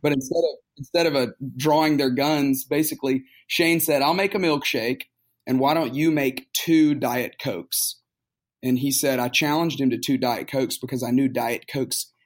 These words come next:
had the most fizz, and it takes the <laughs> longest to be able to make those, to make those drinks. And he said, "If I can make this milkshake before you can make the two Diet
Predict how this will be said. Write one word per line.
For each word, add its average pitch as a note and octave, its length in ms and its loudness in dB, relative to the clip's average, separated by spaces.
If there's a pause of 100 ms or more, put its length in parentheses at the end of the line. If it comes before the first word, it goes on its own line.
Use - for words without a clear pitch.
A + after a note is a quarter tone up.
(120)
had C#3 240 -2
the C3 60 0
most C3 360 2
fizz, A#2+ 720 -4 (380)
and B2+ 180 2
it B2+ 200 0
takes C3+ 340 -2
the A#2 100 -6
<laughs> - 20 -2
longest D3+ 560 0
to E3 60 0
be D#3 140 -2
able C#3+ 120 0
to C3+ 60 0
make C3+ 300 -2
those, B2 340 -4 (380)
to D3 80 0
make C#3 200 0
those B2+ 240 -4
drinks. C3+ 480 -2
And B2 220 0 (260)
he D3+ 120 2
said, C#3+ 320 2
"If B2+ 120 -2
I D3+ 160 2
can E3 180 0
make D#3 200 2
this D3 300 -4
milkshake C#3+ 560 0
before C3 260 -2
you C3+ 120 2
can C3+ 140 0
make C3 160 0
the - 80 -20
two C3+ 160 0
Diet B2 300 -4